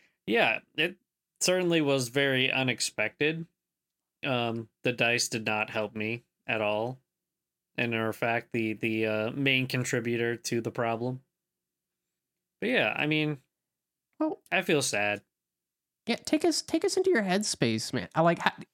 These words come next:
Speaker 2: that was a real twist for all of us to go from "this is a normal combat" to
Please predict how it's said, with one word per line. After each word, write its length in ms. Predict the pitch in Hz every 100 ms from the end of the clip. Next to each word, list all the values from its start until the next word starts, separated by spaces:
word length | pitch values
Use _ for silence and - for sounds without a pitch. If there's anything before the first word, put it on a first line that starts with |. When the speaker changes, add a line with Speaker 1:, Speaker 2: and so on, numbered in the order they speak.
| - - 170
Speaker 2:
that 260 | 165 233
was 200 | 240 185
a 80 | 175
real 520 | 160 147 185 196 180
twist 400 | 160 - 160 -
for 200 | - 131
all 240 | 117 208 220
of 120 | 110
us 220 | 82 -
to 80 | 147
go 280 | 139 151 151
from 240 | - 143
"this 200 | 143 156
is 140 | 160 165
a 60 |
normal 400 | 160 135 156 160
combat" 720 | - 135 165 160 127 120 - - _ _ _ _ _ _ -
to 840 | - 143 135 131 127 127 123 120